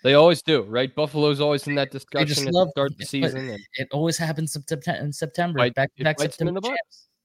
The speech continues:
Speaker 1: Bites them in the butt,
Speaker 2: Back-to-back
Speaker 1: but
Speaker 2: September
Speaker 1: okay.
Speaker 2: champs, baby.
Speaker 1: That's right. So, yeah, I, that, it definitely makes me nervous, but yeah, I, I shouldn't put much stock into what Stephen A. Smith and all those other people say,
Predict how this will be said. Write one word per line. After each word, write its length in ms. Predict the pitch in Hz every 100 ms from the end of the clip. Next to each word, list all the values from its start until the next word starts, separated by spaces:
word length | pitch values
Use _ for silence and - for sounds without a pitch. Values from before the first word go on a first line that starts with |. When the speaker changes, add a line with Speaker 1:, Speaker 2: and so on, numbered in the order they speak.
| _
Speaker 1:
Bites 220 | - 71 -
them 100 | 101
in 40 |
the 40 |
butt, 160 | 104 85
Speaker 2:
Back-to-back 160 | 123 -
Speaker 1:
but 60 | -
Speaker 2:
September 260 | 143 139
Speaker 1:
okay. 80 | 135
Speaker 2:
champs, 220 | 147 127
baby. 420 | - 107 104 107 - _ _ -
Speaker 1:
That's 180 | 107 -
right. 240 | 131 - _
So, 340 | - 143 120 - _ _ _ _ _ -
yeah, 300 | 151 151 139
I, 120 | 147
that, 300 | 143 170 170
it 200 | - 160 - _
definitely 300 | 190 196 190
makes 180 | 175 -
me 60 |
nervous, 320 | 151 147 139 -
but 200 | 135 123
yeah, 180 | 127
I, 180 | 123 139
I 40 | 185
shouldn't 240 | - 175
put 100 | 151
much 200 | 120 -
stock 300 | - 107 104
into 140 | 107
what 220 | 101 104 98 -
Stephen 340 | 107 - 107 104
A. 60 |
Smith 320 | 101 107 104 -
and 340 | 101 101 104
all 100 | -
those 160 | 104 104
other 200 | 101 101
people 280 | - 104 110
say, 340 | - 101 98